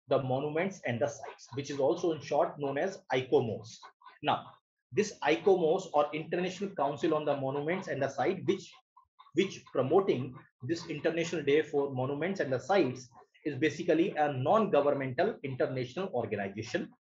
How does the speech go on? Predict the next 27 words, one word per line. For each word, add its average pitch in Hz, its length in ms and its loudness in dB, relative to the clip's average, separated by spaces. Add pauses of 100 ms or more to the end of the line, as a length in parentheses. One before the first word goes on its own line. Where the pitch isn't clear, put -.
(320)
This 190 220 0
non-governmental 160 760 4
international 135 520 -2
organization 123 680 -2
dedicated 170 580 4
to 147 80 -4
the 143 100 2 (120)
conservation 139 560 0
of 143 220 0 (560)
the 135 80 6
word 170 440 6
monuments 156 800 0
and 131 160 -2
the 139 60 4
sites. - 520 -8 (120)
Okay, 156 320 4 (480)
so 151 180 0
you 135 140 -2
can 143 160 -2
say 156 180 2
that 175 460 4
the 135 240 2
icomos 175 600 4 (100)
is 143 160 -2
a 156 60 4
professional 202 960 2
association. 127 720 -2